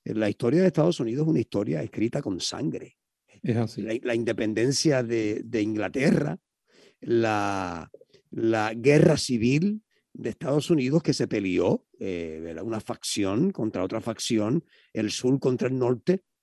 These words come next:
Speaker 1: y, y, y vemos cómo ahí blancos contra blancos peleaban por la liberalización de los esclavos. ¿Sabe? Esto ha sido una historia,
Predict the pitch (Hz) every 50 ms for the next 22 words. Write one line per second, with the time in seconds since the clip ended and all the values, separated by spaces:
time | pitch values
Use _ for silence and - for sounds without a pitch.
0 | _ _ _ _ _ _ _ - - 127 120 131 - 120 120 123 131 123 120 104
1 | 117 120 127 151 151 - _ - 135 135 160 165 139 120 110 113 131 180 185 -
2 | _ _ _ _ _ _ - - 104 92 - 120 120 131 151 - 202 165 - -
3 | 170 165 156 190 185 175 165 143 143 151 156 - 196 196 - 160 131 117 113 113
4 | 113 127 160 185 175 - 156 143 127 120 120 113 107 101 98 95 90 98 92 -
5 | 104 110 139 151 151 139 135 120 - - 127 165 254 285 - - _ _ _ -
6 | _ _ _ _ _ _ _ - - 247 214 185 151 - 220 - - 262 240 247
7 | 247 233 - - - - - 254 254 - - 190 170 151 147 135